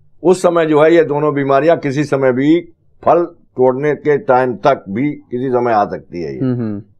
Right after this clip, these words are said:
Speaker 1: तो
Speaker 2: उसमें अटैक कर सकती है।
Speaker 1: हाँ, किसी समय भी ये बीमारी जो अटैक कर सकती है।
Speaker 2: हम्म।
Speaker 1: और वैसे तो ये बीमारी नर्सरी से लेकर के और किसी समय भी
Speaker 2: आ सकती
Speaker 1: जब
Speaker 2: है।
Speaker 1: फफूंदी ज्यादा प्रभाव अपना डालेगी
Speaker 2: हम्म।
Speaker 1: या विषाणु ज्यादा अपना रोग जब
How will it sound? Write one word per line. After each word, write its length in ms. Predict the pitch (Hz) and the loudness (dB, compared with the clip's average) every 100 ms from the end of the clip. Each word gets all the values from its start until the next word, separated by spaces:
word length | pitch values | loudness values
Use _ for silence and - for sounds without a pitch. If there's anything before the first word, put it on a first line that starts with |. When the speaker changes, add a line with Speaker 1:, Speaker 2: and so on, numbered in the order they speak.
| _ _ 127 | _ _ 0
Speaker 1:
तो 60 | |
Speaker 2:
उसमें 280 | 151 175 151 | 4 4 2
अटैक 220 | 139 127 | -2 -4
कर 100 | 123 | -6
सकती 320 | 120 110 - | -10 -12 -12
है। 60 | 104 | -4
Speaker 1:
हाँ, 260 | 101 110 101 | 0 0 0
किसी 240 | 147 151 | -2 0
समय 240 | 160 156 | 2 2
भी 160 | 151 156 | 4 4
ये 80 | 156 | 4
बीमारी 520 | 120 131 135 131 147 | 0 -4 0 2 2
जो 100 | 147 | 2
अटैक 340 | 143 123 147 | 2 2 -2
कर 100 | 131 | -2
सकती 360 | 107 123 - 151 | 0 -2 0 2
है। 200 | 185 190 | 2 0
Speaker 2:
हम्म। 220 | 135 113 101 - | -6 -8 -12 0
Speaker 1:
और 240 | 127 151 | 2 2
वैसे 360 | 120 135 131 175 | 2 0 2 2
तो 120 | 170 | 4
ये 180 | 165 165 | 4 4
बीमारी 500 | 147 151 147 165 165 | 2 0 2 4 2
नर्सरी 480 | 131 135 - 160 156 | 2 0 2 0 0
से 120 | 147 | 2
लेकर 320 | 135 131 139 | 0 2 0
के 160 | 123 160 | 2 4
और 360 | 147 139 123 _ - 127 | 4 2 -4 _ -8 -4
किसी 220 | 123 135 | -2 0
समय 240 | 127 127 | 0 0
भी 240 | 123 147 - - - | -2 -4 -10 -20 -6
Speaker 2:
आ 120 | 127 | -4
सकती 200 | 123 120 | -4 0
Speaker 1:
जब 100 | 147 | 0
Speaker 2:
है। 60 | 120 | 2
Speaker 1:
फफूंदी 380 | 131 143 165 170 | -2 -2 0 2
ज्यादा 280 | 160 160 | 4 2
प्रभाव 360 | 147 143 151 147 | 0 2 4 2
अपना 200 | 143 143 | 0 0
डालेगी 600 | 131 139 165 170 196 190 | 2 4 2 2 -6 -10
Speaker 2:
हम्म। 240 | 135 123 110 | -8 -8 -2
Speaker 1:
या 140 | 139 147 | 2 2
विषाणु 420 | 139 139 147 156 | 0 0 0 2
ज्यादा 300 | 139 143 151 | 2 2 2
अपना 220 | 135 143 | 2 2
रोग 240 | 135 139 | 4 4
जब 200 | 123 117 | 2 0